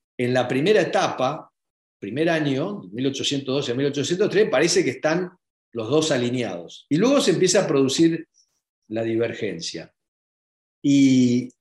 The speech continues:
un, un dato importante es que antes de esca-, de irse de, de, de Cádiz, eh, Alvear,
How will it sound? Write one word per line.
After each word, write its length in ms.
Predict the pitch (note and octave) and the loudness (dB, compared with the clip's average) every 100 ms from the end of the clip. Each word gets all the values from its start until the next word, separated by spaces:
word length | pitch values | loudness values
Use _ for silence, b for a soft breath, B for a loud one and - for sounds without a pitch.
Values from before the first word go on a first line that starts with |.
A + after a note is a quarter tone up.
| _ _ _ _ _ _ - | _ _ _ _ _ _ -4
un, 300 | D#3 F#3+ F#3+ | 0 0 0
un 100 | E3+ | 0
dato 220 | D#3+ G#3 G#3 | 0 2 0
importante 520 | E3+ F3+ G3+ G#3 D#3+ | 0 0 0 0 -2
es 60 | |
que 80 | D#3 | 0
antes 240 | G#3+ G#3 D#3+ | -2 0 0
de 80 | |
esca-, 360 | D3 - C3+ - | 0 -2 -6 -4
de 100 | C3+ | -2
irse 360 | F3 F#3 - C#3 | 0 0 0 0
de, 320 | A#2+ G#2 - _ _ _ _ _ _ | -2 -4 -10 _ _ _ _ _ _
de, 320 | - G2 G2+ _ | -12 -12 -14 _
de 140 | F#2+ - | -18 -8
Cádiz, 720 | A3 D#3+ A2+ B2+ - - _ _ _ _ _ _ _ _ _ _ _ _ _ | -4 -2 -4 -6 -10 -18 _ _ _ _ _ _ _ _ _ _ _ _ _
eh, 340 | G#2 G2 F#2+ - | -14 -12 -14 -6
Alvear, 640 | C3+ G3+ G#3+ D#3+ F3+ - | -2 0 0 0 -4 -8